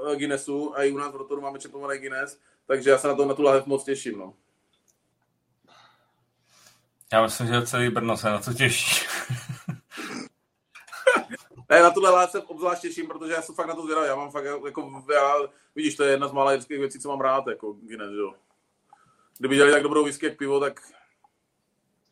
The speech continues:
Speaker 2: Já to, já to vlastně ani teďko, jako, já ti to nechci kazit, chci,
Speaker 1: No,
Speaker 2: jsem rád,
Speaker 1: nemáš
Speaker 2: že, že
Speaker 1: rád
Speaker 2: máš takovou
Speaker 1: Guinness?
Speaker 2: mo-, motivaci a to, a Guinness mám rád, Guinness je vynikající pivo,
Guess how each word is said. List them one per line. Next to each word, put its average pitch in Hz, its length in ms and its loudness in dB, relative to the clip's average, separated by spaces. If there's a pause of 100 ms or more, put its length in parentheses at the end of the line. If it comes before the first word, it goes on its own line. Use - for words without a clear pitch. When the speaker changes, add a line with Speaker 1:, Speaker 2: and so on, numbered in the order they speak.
(2000)
Speaker 2:
Já 123 160 6
to, 127 260 -2 (160)
já 123 180 4
to 123 180 -4
vlastně 139 320 -4
ani - 240 -6 (200)
teďko, - 300 -4
jako, 143 240 0
já 143 140 4
ti 127 120 -8
to 156 60 -4
nechci 151 300 -2
kazit, 135 400 0 (200)
chci, - 220 -14 (380)
Speaker 1:
No, 143 160 -2
Speaker 2:
jsem 147 180 2
rád, 143 160 10
Speaker 1:
nemáš 151 220 0 (100)
Speaker 2:
že, - 80 -8
že 127 80 -6
Speaker 1:
rád 143 80 -6
Speaker 2:
máš 165 140 8
takovou 170 180 2
Speaker 1:
Guinness? 165 240 0 (680)
Speaker 2:
mo-, 147 200 2
motivaci 135 760 0 (680)
a 127 60 0
to, 127 480 2
a 123 420 10
Guinness 127 280 2
mám 131 200 6
rád, 123 400 8
Guinness 110 360 -4
je 117 60 -2
vynikající 104 580 -6
pivo, 95 500 -10